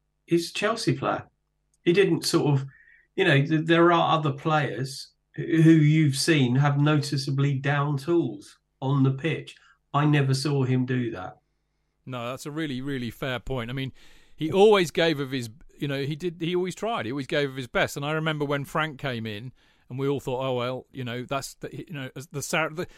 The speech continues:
Speaker 2: because he was, he was a system player, uh, designed, uh, around Sarri's idea of how to play football. He was integral to that.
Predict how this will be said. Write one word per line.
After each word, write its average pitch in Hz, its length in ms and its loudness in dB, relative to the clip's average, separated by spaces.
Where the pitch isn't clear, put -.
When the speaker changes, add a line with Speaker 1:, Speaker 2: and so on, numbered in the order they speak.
Speaker 2:
because 185 240 -2
he 190 100 -2
was, 151 340 2
he 143 80 -6
was 143 120 -10
a 147 60 -6
system 175 400 -6
player, 123 400 -6
uh, 131 340 -4
designed, 160 540 -2
uh, 135 180 -6
around 139 320 -4
Sarri's 165 480 0
idea 131 460 -6
of 110 60 -10
how 131 160 -6
to 113 80 -10
play 120 240 -8
football. 117 500 -8
He 127 100 -6
was 127 120 -10
integral 143 420 -6
to 117 120 -14
that. 120 320 -6